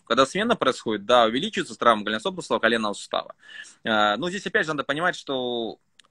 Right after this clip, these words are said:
что такое поле искусственное. Когда там кто-то осваивает бюджет, на бетон кладёт, э, старый газон какой-то, да, то есть, ну, это искусственное поле. У нас, как в стране не спросишь, у нас все поля пятого поколения. Не знаю, есть там пятое поколение, нет, если пытался выяснить. У нас ниже поколений нет.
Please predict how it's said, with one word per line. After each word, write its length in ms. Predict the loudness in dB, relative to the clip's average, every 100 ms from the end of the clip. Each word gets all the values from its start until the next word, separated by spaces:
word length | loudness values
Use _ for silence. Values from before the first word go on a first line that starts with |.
| _
что 180 | -10 -6
такое 300 | -2 2 2
поле 400 | 4 4 4 4
искусственное. 800 | 0 -6 -6 -6 -6 -6 -6 -8 _ -18 -14
Когда 600 | 0 4 8 8 8 6 2
там 140 | -4
кто-то 200 | -6 -8
осваивает 400 | -6 -2 -2 -2
бюджет, 320 | -6 -6 -6
на 100 | -8
бетон 280 | -8 -6 -6
кладёт, 440 | -4 -4 -2 -4 -4
э, 480 | -4 -4 -6 -12 -14
старый 340 | 0 4 6 4
газон 320 | 0 0 -2
какой-то, 380 | -4 -4 -4 4
да, 240 | 6 6 4 -14 -14
то 60 | -12
есть, 100 | -8
ну, 220 | -4 -4
это 220 | -4 -2 -2
искусственное 400 | -4 -6 -4 -4
поле. 360 | -4 -6 -6 -14 _ 0
У 40 |
нас, 140 | 2 2
как 160 | -2
в 40 | 0
стране 240 | -2 0
не 60 | -4
спросишь, 360 | -6 -8 -6
у 20 |
нас 140 | -4 -2
все 160 | -2
поля 340 | 0 2 6 4
пятого 320 | 4 2 0
поколения. 640 | -6 -4 -4 -4 -12 -20 _
Не 60 | -6
знаю, 160 | -2
есть 160 | -2 -4
там 100 | -2
пятое 220 | -2 -2
поколение, 300 | -4 -12 -10
нет, 120 | -10
если 140 | -10 -14
пытался 340 | -4 -2 -2
выяснить. 400 | -4 -4 -6 -14 -14 -2
У 20 | 4
нас 200 | 4 4
ниже 200 | 0 0
поколений 460 | 4 4 4 0
нет. 240 | -2 -4